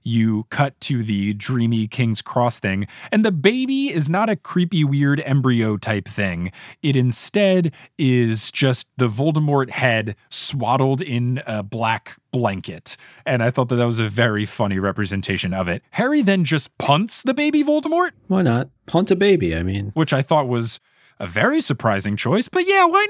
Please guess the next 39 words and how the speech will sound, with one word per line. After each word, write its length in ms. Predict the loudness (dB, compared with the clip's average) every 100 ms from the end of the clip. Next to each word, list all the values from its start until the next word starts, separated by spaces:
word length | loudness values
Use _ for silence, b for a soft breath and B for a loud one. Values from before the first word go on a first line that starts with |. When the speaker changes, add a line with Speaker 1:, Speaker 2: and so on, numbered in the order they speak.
| 2
Speaker 1:
not? 160 | 0 0
Speaker 2:
It's 160 | 0 2
Voldemort, 600 | 6 6 4 0 -2 -4
though. 280 | -4 -4 -6
Speaker 1:
Yeah, 340 | -4 0 0 0
but 80 | -2
it's 140 | -2
an 100 | -2
evil 380 | 0 2 2 0
Voldemort 500 | 2 0 0 0 -2
baby, 300 | -4 -4 -2
so 280 | 0 0 0
it's 220 | -2 -4
okay. 560 | -6 -8 -10 -10 -6 -4
Yeah, 360 | -2 -4 -4
that's 280 | 0 -2 0
the 120 | 0
one 260 | 2 2 2
time 240 | 0 0
you're 140 | 0 0
allowed 300 | 0 -4 -4
to 80 | -6
punt 260 | -8 -8
a 60 | -2
baby. 380 | 0 0 -6 _ b b b b b b b -10
You 100 | 2
cut 200 | 2 2
to 260 | 0 0
the 100 | 2
Death 260 | 2 0 2
Eaters 300 | 4 4 2
facing 380 | 0 2 2 4
off 260 | 4 4
against 560 | 0 0 0 0 -4 -8
the 480 | -8 -4 -2 -2 -4
students 480 | -4 0 2 2 -2
at 60 | -6
the 60 |
castle, 540 | -2 -2 -2 -2 -4